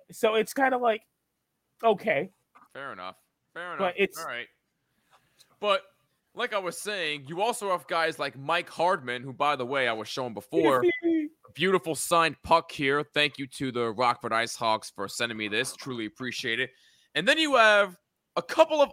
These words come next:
Speaker 2: Austin's favorite players, one of them being number seventy-nine, Curtis Gabriel.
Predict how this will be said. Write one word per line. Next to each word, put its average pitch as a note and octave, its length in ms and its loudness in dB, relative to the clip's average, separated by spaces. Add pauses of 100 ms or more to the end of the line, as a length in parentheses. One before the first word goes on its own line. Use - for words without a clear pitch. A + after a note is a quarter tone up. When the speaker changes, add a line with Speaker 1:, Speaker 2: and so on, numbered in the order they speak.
Speaker 2:
Austin's G3 640 2
favorite D#3 340 -2
players, G#2 480 -2
one F3+ 180 4
of D#4 80 2
them B3 220 -2
being D#3+ 460 0 (420)
number F3+ 240 0
seventy-nine, F3+ 800 2
Curtis C#3 340 -2
Gabriel. A3+ 720 4